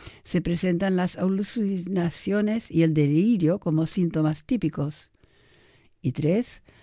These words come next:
los síntomas de la demencia frontotemporal se manifiestan como cambios de la personalidad y el delirio.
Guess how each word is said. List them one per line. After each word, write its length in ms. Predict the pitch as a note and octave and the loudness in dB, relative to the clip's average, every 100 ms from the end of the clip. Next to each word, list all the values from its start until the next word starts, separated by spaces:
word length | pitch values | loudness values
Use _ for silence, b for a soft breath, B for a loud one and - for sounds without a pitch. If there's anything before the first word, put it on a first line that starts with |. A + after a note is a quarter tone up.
| b | b
los 160 | - E3 | -2 0
síntomas 540 | G#3+ G#3 A#3 G#3+ G#3+ | 2 2 2 0 0
de 80 | F#3 | 0
la 120 | E3+ | 0
demencia 640 | D#3 D3 E3 F3 F3+ F#3 - | 2 4 4 4 2 -2 -4
frontotemporal 1120 | - G#3 G3+ G3+ G3+ F#3 E3 D#3+ D3+ E3+ F#3 | -8 -2 0 0 -2 0 -2 0 0 0 -2
se 160 | G3 E3+ | -2 -2
manifiestan 720 | D#3 D#3 - F3 - F#3+ F#3+ | 0 0 0 -2 0 -2 -2
como 260 | F3+ D3+ D3 | -2 -2 0
cambios 500 | E3 E3 E3+ F#3 - | 0 2 0 -2 -4
de 140 | D#3+ | -2
la 120 | D3 | 0
personalidad 840 | D3 C#3+ D3 C#3+ C#3 C3 C#3 D#3 F3 | -2 -4 -4 -2 0 0 0 0 0
y 160 | F3+ | 0
el 120 | D3 C#3+ | 2 2
delirio. 600 | C3 C#3+ C#3+ B2 A#2+ | 2 2 2 2 -2